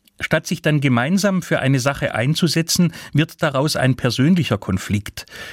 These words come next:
"Du bist schuld. Hättest du nicht, mit dir wird das nie etwas." Es ist aber normal, dass oft etwas nicht auf Anhieb funktioniert.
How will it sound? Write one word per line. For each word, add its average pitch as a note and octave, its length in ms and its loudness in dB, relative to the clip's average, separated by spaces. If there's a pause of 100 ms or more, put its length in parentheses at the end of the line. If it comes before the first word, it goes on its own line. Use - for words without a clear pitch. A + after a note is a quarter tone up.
(380)
"Du D#3 120 4
bist C3+ 280 0
schuld. B2 420 0 (420)
Hättest - 460 -2
du G#3 140 6
nicht, - 400 2 (340)
mit C#3 300 0
dir D3 240 2
wird C3+ 160 -4
das A2+ 180 -2
nie C#3 220 2
etwas." - 480 -6 (1040)
Es D3+ 160 2
ist A3 180 2
aber D3 180 -2
normal, B2+ 540 0
dass C3 300 -2
oft - 240 -4
etwas - 340 -2
nicht C3+ 320 0
auf - 220 -6
Anhieb A2+ 400 0
funktioniert. A#2+ 760 0